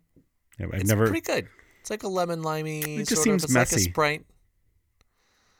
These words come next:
Speaker 2: Uh, s-, I'm sorry, what's that?
Speaker 1: <laughs> It just seems messy.
Speaker 2: <laughs>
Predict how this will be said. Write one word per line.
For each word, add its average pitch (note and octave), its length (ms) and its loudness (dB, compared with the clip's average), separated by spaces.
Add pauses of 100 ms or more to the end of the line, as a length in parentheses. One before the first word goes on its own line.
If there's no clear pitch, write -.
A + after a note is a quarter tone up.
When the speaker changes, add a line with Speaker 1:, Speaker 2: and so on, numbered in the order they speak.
(880)
Speaker 2:
Uh, E3 140 -4
s-, A#2+ 140 -6
I'm B2+ 160 -2
sorry, B2 160 0
what's C#3 180 0
that? E3+ 240 0 (240)
Speaker 1:
<laughs> - 240 -2
It C#3 100 0
just - 160 -2
seems B2 240 0
messy. F#2+ 420 -2
Speaker 2:
<laughs> - 80 -10